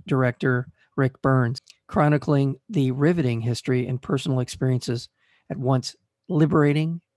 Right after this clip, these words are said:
and challenging, harrowing and inspiring, deeply revealing and profoundly transforming of African Americans on the road from the advent of the automobile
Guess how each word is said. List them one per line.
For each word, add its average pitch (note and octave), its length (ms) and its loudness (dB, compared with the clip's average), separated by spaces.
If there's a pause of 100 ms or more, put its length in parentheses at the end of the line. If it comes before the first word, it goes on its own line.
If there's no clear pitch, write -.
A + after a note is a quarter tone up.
and B2 120 -4
challenging, C3 760 0 (180)
harrowing D#3 560 2
and C3+ 100 -2
inspiring, B2+ 760 0 (420)
deeply E3+ 380 2
revealing B2+ 560 2
and A#2+ 160 -8
profoundly C3+ 540 0
transforming B2+ 640 -2 (320)
of C3 180 -2
African C#3+ 400 -2
Americans B2+ 580 0
on D3 220 2
the C#3+ 80 2
road A#2+ 400 0 (320)
from B2+ 140 -4
the B2+ 160 -4
advent C#3 420 0
of C#3 140 -8
the C3+ 160 0
automobile B2+ 760 0